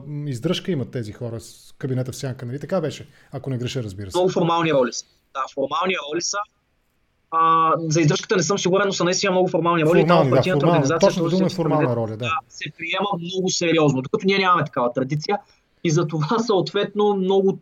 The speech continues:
Speaker 2: трудно, дори при, при голямо желание, може да се постигне нещо такова. А, пак да се върна на въпроса, да, ако, ако самото говорене, нали, за ред, за законност, за, а,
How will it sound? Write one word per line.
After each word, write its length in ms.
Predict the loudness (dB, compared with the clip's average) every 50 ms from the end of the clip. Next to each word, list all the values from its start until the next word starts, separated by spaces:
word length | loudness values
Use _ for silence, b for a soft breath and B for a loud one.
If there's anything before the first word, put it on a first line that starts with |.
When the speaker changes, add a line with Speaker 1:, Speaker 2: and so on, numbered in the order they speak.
| _
Speaker 2:
трудно, 500 | -4 -4 -2 -2 0 2 2 2 2 0 -4 _ _ _ _ _ _ _ _ _ _ _ _ _ _ _ _ _ _ _ _ _ _ _ _ _ _ _ _ _ b b b b
дори 360 | 0 2 2 4 2 2 0
при, 280 | 0 0 0 0 0 0
при 140 | -2 -2 -2 -2 -4
голямо 480 | -2 0 0 0 0 0 -2 0 0 -2
желание, 640 | -2 -2 -2 -2 0 0 0 0 0 0 0 -2
може 420 | -2 -2 0 0 2 2 2 2 0
да 100 | 0 0
се 200 | -2 -2 -6 -6
постигне 680 | -6 -10 -10 -10 -8 -4 -2 0 0 0 0 0 0 -2 -4 -4
нещо 360 | -2 0 0 0 0 -4 _ -16 -20 _
такова. 380 | _ _ 2 2 2 2 2 -2 _ _ _ _ _ _ _ _ _ _ _ _ _ _ _ _ -4
А, 400 | -2 0 2 2 2 0 0 2
пак 180 | 2 2 2 2
да 80 | 2
се 120 | 0 0 0
върна 280 | 0 0 0 0 0
на 120 | 0 2 0
въпроса, 480 | 0 0 0 0 0 0 0 -2 -2
да, 300 | 0 0 0 0 -2 -4 -6 -4 -4
ако, 180 | -4 -4 -4 -4 -2 -2
ако 200 | -2 -2 -4 _ _ _ _ _ _ _ _ -14
самото 540 | -14 -14 -12 _ -2 0 2 2 2 2 0
говорене, 520 | 0 0 0 0 0 2 0 0 0 0 0
нали, 260 | 0 0 2 2 0
за 140 | 0 0 0
ред, 220 | 0 0 -2 -2
за 100 | -4 -8
законност, 560 | -8 -8 -8 -6 -6 -6 -4 -4 -4 -4 -2 -2
за, 80 | 0
а, 480 | 0 0 -2 -4 -8 -14 -16 -18 -20